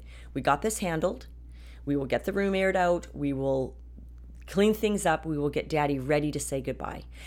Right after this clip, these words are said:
And he died within two hours of that. Um, and we were all there, all there touching him. Bedding was clean, room was fresh.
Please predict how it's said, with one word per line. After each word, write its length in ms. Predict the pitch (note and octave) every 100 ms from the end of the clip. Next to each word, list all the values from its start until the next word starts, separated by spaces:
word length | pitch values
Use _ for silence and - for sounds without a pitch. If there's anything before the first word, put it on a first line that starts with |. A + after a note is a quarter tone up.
| - -
And 140 | G#3+
he 180 | - D4
died 260 | A#3 G3
within 220 | E3+ D3+ D3
two 200 | - C#3
hours 300 | - - -
of 100 | C3
that. 340 | - - - - - - - -
Um, 600 | D#3 D3+ D3+ D3 C#3+ C3+ - -
and 120 | F3 F3
we 120 | G#3+
were 260 | F#3 - -
all 260 | F#3+ F#3+ F3+
there, 380 | D#3 C3+ B2+ -
all 220 | F3+ A3
there 200 | A3 G#3+
touching 540 | F#3+ - G#3 - A3 G#3
him. 520 | - G#3+ G3 F#3+ F3+ - - - -
Bedding 280 | G3 G3
was 140 | F3+ -
clean, 400 | - G3+ F3+ F3
room 320 | E3 F#3+ F#3+
was 160 | F3 -
fresh. 640 | - F3+ D#3+ D3+ -